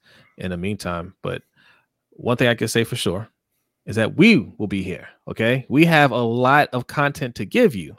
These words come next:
okay? Uh, if you don't see the fights happening, that's all right. We have things that we are going to discuss on this channel, on this podcast. We have movie reviews coming up soon, all right? 'Cause I don't think we,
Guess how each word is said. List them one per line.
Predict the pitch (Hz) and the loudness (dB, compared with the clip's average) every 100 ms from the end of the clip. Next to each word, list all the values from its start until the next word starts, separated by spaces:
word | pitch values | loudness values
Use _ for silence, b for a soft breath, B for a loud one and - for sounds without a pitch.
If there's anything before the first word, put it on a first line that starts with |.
| _ - | _ -10
okay? | - 131 185 B B B - | -2 -2 -2 B B B -8
Uh, | 104 104 104 104 - | -4 -2 -2 -4 -8
if | - 101 90 | -12 -12 -12
you | 98 | -12
don't | 101 131 147 | -6 -6 -6
see | 151 | -8
the | 139 | -8
fights | 123 127 - | -6 -6 -4
happening, | 156 156 156 | -6 -4 -8
that's | 131 131 | -8 -8
all | 127 | -6
right. | 123 92 | -6 -8
We | 107 117 | -10 -10
have | 120 117 117 123 | -6 -6 -6 -10
things | 120 113 | -8 -8
that | 110 101 - | -10 -12 -12
we | 110 117 | -8 -6
are | 107 | -6
going | 101 107 101 | -8 -12 -12
to | |
discuss | 98 90 - 107 104 _ b b _ | -14 -14 -8 -8 -10 _ b b _
on | 98 98 92 90 - | -10 -8 -8 -10 -14
this | 92 - | -14 -14
channel, | - 131 135 135 135 131 - _ - | -10 -8 -6 -6 -8 -10 -18 _ -12
on | 101 | -12
this | - 92 | -12 -18
podcast. | _ - 131 131 135 127 127 b b _ | _ -4 -4 -4 -6 -6 -6 b b _
We | 104 | -10
have | 113 107 | -8 -8
movie | 101 139 151 135 | -4 -2 -2 -2
reviews | 127 117 131 127 | -4 -4 -6 -6
coming | - 131 120 117 | -10 -10 -8 -6
up | 117 101 - _ | -6 -6 -10 _
soon, | - - 151 156 185 254 _ _ _ _ | -14 -6 -2 0 -2 -8 _ _ _ _
all | 101 | -2
right? | 123 147 | -2 -2
'Cause | 110 | -8
I | 80 | -8
don't | 107 113 | -8 -8
think | |
we, | 110 | -10